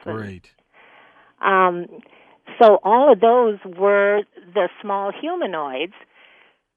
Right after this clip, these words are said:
Speaker 1: And, um, an interesting thing with small humanoids is that there's a little town called Totterville, Iowa, um, not far from here.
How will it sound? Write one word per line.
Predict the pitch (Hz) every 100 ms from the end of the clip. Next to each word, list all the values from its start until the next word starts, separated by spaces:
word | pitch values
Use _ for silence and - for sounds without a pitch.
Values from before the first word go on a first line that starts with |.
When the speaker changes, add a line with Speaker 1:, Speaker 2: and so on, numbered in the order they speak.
| _ _ _ _ _ -
Speaker 1:
And, | 254 247 220 202 - - - - -
um, | 214 214 208 190 175 - - _ _ _
an | - 220
interesting | 208 302 262 - 214
thing | 190 247 247 220
with | 190 -
small | 214 208
humanoids | 220 294 269 190 175 180
is | 190 208 202
that | 190 165 151 _ - _ _ _ _ _ _ _ _ - _ _ _ _ _ _ _ 160
there's | 214 208 208
a | 185
little | 196 247
town | - 220 214
called | 208 175 160
Totterville, | 214 233 226 220 202 196
Iowa, | 185 208 208 160 135 76 - _ _ _ _ _ -
um, | 185 180 170 175
not | 185 202 -
far | 214 185 202
from | 185
here. | 165 170 143 123 190